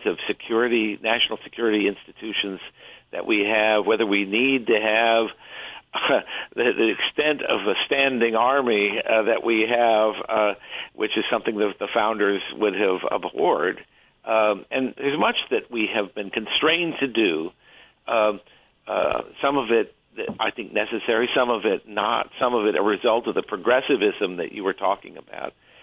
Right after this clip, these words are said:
that we, we were at a moment now where I think we're, we're in a very clumsy, awkward way, which is the way democracies do things. We're rethinking all this. So that's what I try to leave the reader with, is the sense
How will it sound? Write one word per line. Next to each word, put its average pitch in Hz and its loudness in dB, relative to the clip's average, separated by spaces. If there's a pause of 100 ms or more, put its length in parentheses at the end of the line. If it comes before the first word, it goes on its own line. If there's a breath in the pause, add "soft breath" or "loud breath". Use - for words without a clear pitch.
(280 soft breath)
that 165 -2
we, 190 2
we 160 2
were 156 4
at 170 4
a 185 2
moment 175 2
now 175 2
where 156 2
I 151 0
think 147 -2
we're, 139 0 (460 loud breath)
we're 139 2
in 120 -4
a 117 2
very 135 2
clumsy, 131 0
awkward 127 0
way, 113 2
which 123 2
is 101 -4
the - -2
way 107 2
democracies 101 -4 (100)
do 87 -12
things. 110 -10
We're 147 4
rethinking 190 2
all 71 0
this. - -14 (600 loud breath)
So 139 2
that's 180 2
what 208 2
I 175 2
try 160 2
to 127 2
leave 143 4 (140)
the 113 0
reader 113 2
with, 120 4
is 92 0
the 98 -4 (100)
sense 98 -2